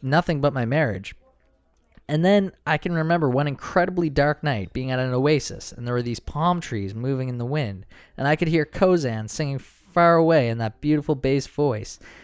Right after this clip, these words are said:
and I tried to follow his voice along in the sand.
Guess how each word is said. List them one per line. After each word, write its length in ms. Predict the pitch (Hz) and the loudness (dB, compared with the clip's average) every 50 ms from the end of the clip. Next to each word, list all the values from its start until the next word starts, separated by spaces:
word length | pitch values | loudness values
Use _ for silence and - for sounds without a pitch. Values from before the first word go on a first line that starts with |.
| - _ _ - | -20 _ _ -8
and 100 | - 135 | -2 0
I 80 | 143 156 | 0 0
tried 300 | 151 - 190 180 180 170 | 0 -2 -4 -4 -4 -4
to 40 | 156 | -8
follow 420 | - - 165 165 170 143 120 110 | -8 -4 -4 -2 -2 0 0 0
his 120 | 113 110 | -2 -4
voice 400 | 113 117 127 143 143 120 104 - | -4 -4 -2 0 0 0 0 -2
along 300 | 120 113 110 117 120 117 | -4 -4 -2 -4 -4 -6
in 80 | 113 110 | -8 -8
the 80 | 107 - | -10 -10
sand. 420 | - 151 143 123 101 - - | -8 -8 -8 -8 -8 -10 -14